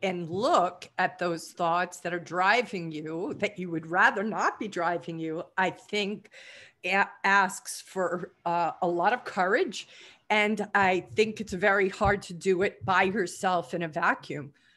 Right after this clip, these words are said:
uh, which is why I think it's so important to have, uh, somebody like yourself to help accompany uh, them on the journey. Uh, I, I feel, you know, and, and there were many times when I have reached out to you over these years,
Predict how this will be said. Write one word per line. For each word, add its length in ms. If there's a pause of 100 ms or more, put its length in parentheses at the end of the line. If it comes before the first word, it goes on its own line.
(160)
uh, 300 (200)
which 240
is 120
why 240
I 40
think 200
it's 200
so 240
important 680
to 120
have, 420 (400)
uh, 280
somebody 420
like 280
yourself 580
to 120
help 320
accompany 840 (360)
uh, 380 (180)
them 300 (200)
on 180
the 80
journey. 420 (200)
Uh, 300 (100)
I, 260
I 200
feel, 560 (340)
you 100
know, 300
and, 180 (120)
and 220 (140)
there 200
were 80
many 340
times 580
when 160
I 120
have 200
reached 240
out 240
to 120
you 100
over 240
these 320
years, 460